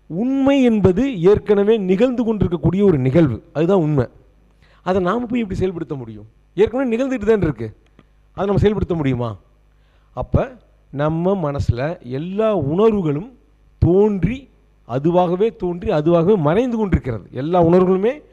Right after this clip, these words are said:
ஒரு ஃப்ளோவில் இருக்குது. எப்படி ஒரு ஆறு ஓடுதோ, அப்படி ஓடிட்டு இருக்கு.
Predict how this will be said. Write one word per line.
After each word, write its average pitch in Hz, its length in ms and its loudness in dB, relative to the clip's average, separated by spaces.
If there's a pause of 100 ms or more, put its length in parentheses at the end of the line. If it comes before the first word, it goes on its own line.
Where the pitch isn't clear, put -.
(260)
ஒரு 165 160 -2
ஃப்ளோவில் 226 420 2
இருக்குது. 143 140 0
எப்படி 180 200 0
ஒரு 185 120 2
ஆறு 196 400 2
ஓடுதோ, 175 640 4 (400)
அப்படி 170 200 0
ஓடிட்டு 226 400 0
இருக்கு. 120 280 -8